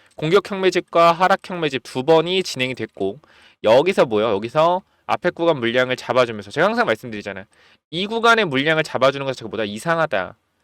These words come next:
애초에 여기서 물량을 던진 거였으면 여기까지 안 올린다고요. 그죠? 그리고 나서 어떻게 했어요? 이거 종목도 여기서 흔들고 슈팅 강하게 나왔죠. 그죠?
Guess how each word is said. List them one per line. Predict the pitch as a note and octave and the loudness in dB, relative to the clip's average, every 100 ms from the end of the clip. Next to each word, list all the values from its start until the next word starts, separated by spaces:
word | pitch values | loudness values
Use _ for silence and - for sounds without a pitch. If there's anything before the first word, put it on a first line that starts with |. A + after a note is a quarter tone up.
| _ _ | _ _
애초에 | B2+ - - G#3 G#3 G#3 G3 | -2 0 2 4 6 6 4
여기서 | B2 B2 E3 F#3 D#3 | 4 4 4 2 0
물량을 | B2 C#3 C#3 | 2 2 0
던진 | C3 A2+ B2 | -4 -8 -4
거였으면 | A#2+ A2+ A2+ | -4 -4 -8
여기까지 | G2 C3 C3+ A#2 | -6 -4 -4 -4
안 | F#2+ A2 | -6 -6
올린다고요. | D3 C3 G2 F#2+ F#2 F#2 _ _ _ _ | -4 -4 -8 -10 -14 -20 _ _ _ _
그죠? | A2+ B2+ | -8 -6
그리고 | - D3 | 0 2
나서 | C#3 A2 | 4 2
어떻게 | A2 - | 0 -6
했어요? | A2 G2 | -10 -6
이거 | G#2 | -6
종목도 | - G#2+ - - D#3+ F3+ - _ _ | -6 -12 -8 -2 0 -2 -6 _ _
여기서 | - A#2 B2 D3 D#3 | 0 2 2 2 2
흔들고 | F3 G3 G3+ F#3 F#3+ G3 - _ _ _ | 2 4 4 4 2 0 -6 _ _ _
슈팅 | - - F#3+ | -12 -8 -4
강하게 | - B2+ | -2 0
나왔죠. | A#2 G2 - A2 - _ _ - | 0 -4 -8 -16 -18 _ _ -12
그죠? | A#2 | -10